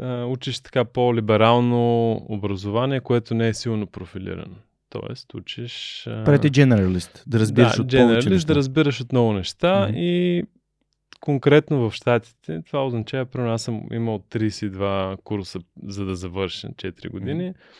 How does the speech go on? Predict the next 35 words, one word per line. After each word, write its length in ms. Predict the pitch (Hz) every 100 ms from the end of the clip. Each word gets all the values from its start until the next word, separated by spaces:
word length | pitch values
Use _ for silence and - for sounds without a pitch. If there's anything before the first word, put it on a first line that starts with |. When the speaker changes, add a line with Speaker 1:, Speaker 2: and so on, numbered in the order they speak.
| _ _ _ _ -
Speaker 1:
Осем 360 | 135 131 139 123
от 100 | -
тях 280 | 117 107
са 120 | - _
ти 120 | 101
по 300 | - 98 87
специалността, 840 | - - - 82 82 - - 180 -
по 120 | -
мейджора. 580 | 90 92 92 90 107 202 _ _ _ _ _ _ 147
А, 140 | 135
останалите 640 | 131 - 156 139 101 110 -
са 220 | - 185
каквото 340 | _ - 143
си 100 | - 123
искаш. 360 | - - - 104
Speaker 2:
Мгм. 120 | 110 156 -
Speaker 1:
Тоест 240 | 143 -
аз 120 | 143
съм 180 | 139 127
учил 280 | 131 - 127
психология, 800 | - 117 - 120 120 117 117 113
философия, 800 | - 120 - 117 113 - 113 113
филмово 520 | - 120 120 113 117
изкуство, 760 | 110 - 117 - - 120 123 143 160
всякакво 420 | - 165 - 131
инженерство 800 | 117 113 120 110 110 - - 113
и 40 |
така 240 | 110 - 110
на-, 120 | 101 _ _
всякакви 360 | - 151 - 151
неща. 400 | 123 - 92 - - - - _ -
И 80 | 127
аз, 400 | 143 - - -
а, 160 | 165 147
тогава, 400 | 131 131 143 151